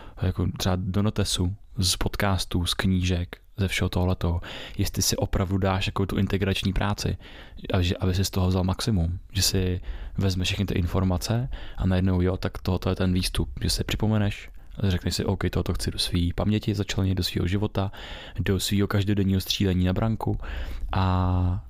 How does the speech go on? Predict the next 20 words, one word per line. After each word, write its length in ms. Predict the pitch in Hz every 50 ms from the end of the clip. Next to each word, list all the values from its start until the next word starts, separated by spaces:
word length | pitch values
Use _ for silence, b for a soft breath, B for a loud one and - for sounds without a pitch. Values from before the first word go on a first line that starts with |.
| -
eh, 60 | - 92 90 90 90 90 90 90 90 92 101 - - -
prostě 420 | - - - - - - 107 104 - - - - - - - - - - - - - -
věnovat 280 | - 101 98 95 95 -
pozornost 320 | - 98 95 101 98 95
těm 120 | - - 101 -
informacím, 540 | 95 - - 113 101 87 - - 92 85
k 80 | 87 -
kterým 300 | - - 90 90 87 87
se 160 | - - 87
jako 180 | 87 - - -
os-, 240 | - 98 - - 123
dostaneš, 420 | 104 - - - 110 95 85 -
aby 240 | - 87 90 90 90 B B B B B B B B B B B
nezůstal 460 | - 92 92 85 - - - 92 87 85
ležet 260 | 90 87 92 87 -
jen 100 | 90 87
tak 100 | - 95
jako 180 | 92 - -
někde 260 | 92 87 90 90 90 90
ladem. 340 | 92 92 92 87 85 95 104